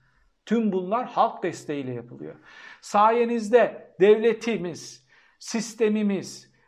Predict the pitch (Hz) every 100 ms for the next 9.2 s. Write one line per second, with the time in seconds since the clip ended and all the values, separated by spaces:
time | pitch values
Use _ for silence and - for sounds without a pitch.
0 | - 196 254 285 - 214 226 226 226 214
1 | 202 202 - 190 175 175 165 180 175 180
2 | 165 160 156 143 - - 311 339 320 214
3 | 208 208 185 180 175 170 185 - 165 151
4 | 143 151 139 131 - 127 - 135 123 113
5 | - _ _ _ 143 135 185 277 277 208
6 | _ _ _ _ - 160 - 151 127 139
7 | 123 131 - 147 147 135 127 123 - 135
8 | 127 117 123 113 - 120 123 107 - 151
9 | 214 -